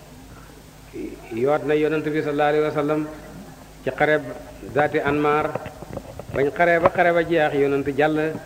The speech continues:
xurwa, dem ba sori saabaam ya, gis genn garab mu wékk fa jaaseem, su meeku di sangu.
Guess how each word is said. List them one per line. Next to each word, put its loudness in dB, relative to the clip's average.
xurwa, 2
dem 2
ba 4
sori 4
saabaam 4
ya, 2
gis -2
genn 2
garab 2
mu 2
wékk 2
fa 2
jaaseem, 2
su 0
meeku 4
di 2
sangu. 2